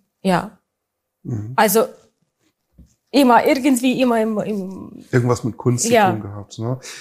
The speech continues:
Speaker 2: Sankt Petersburg
Speaker 1: Mhm.
Speaker 2: ist eine sehr schöne Stadt. Äh, ich glaub, man nennt sie auch Venedig Russlands, so ungefähr, ja, mit vielen
Speaker 1: Ja, aber in Russland, in Sankt Petersburg, Wasser, das ist nur irgendwie so, das ist nur zehn Prozent Wasser dort.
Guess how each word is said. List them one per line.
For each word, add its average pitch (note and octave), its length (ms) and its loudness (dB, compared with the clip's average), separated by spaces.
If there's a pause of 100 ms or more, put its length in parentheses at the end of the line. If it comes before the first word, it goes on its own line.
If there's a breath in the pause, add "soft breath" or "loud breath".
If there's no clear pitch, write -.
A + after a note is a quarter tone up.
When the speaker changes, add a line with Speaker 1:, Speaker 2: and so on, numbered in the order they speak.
(200 loud breath)
Speaker 2:
Sankt G2+ 240 -2
Petersburg C#3+ 460 2
Speaker 1:
Mhm. C4 60 4
Speaker 2:
ist A3+ 100 -6
eine G#2 240 -4
sehr C3+ 400 0
schöne C3+ 360 2
Stadt. E3 540 -4
Äh, A#2+ 360 -2 (300 loud breath)
ich - 100 -16
glaub, B2 120 0
man A#2+ 120 0
nennt A#2+ 140 -4
sie A#2 100 -4
auch A2+ 260 -4
Venedig C3 580 -2
Russlands, F3 720 -2
so D#3+ 120 -2
ungefähr, E3+ 680 -2
ja, C#3+ 200 -4
mit C3+ 180 -6
vielen C#3 400 -2 (200)
Speaker 1:
Ja, B3+ 560 4 (960 loud breath)
aber G3 640 2 (180)
in A#3+ 140 6 (100)
Russland, D4 340 2
in A#3+ 80 0
Sankt A#3+ 220 -2
Petersburg, F#3 600 -4
Wasser, A#3+ 400 2
das A3+ 180 0
ist B3+ 120 -2
nur D4+ 340 4 (140)
irgendwie B3+ 380 2
so, B3 260 2 (220 loud breath)
das G#3+ 140 2
ist C4 120 0
nur C#4 140 4
zehn D4+ 240 -2
Prozent C4 340 -2
Wasser G#3+ 300 0
dort. F3 260 -10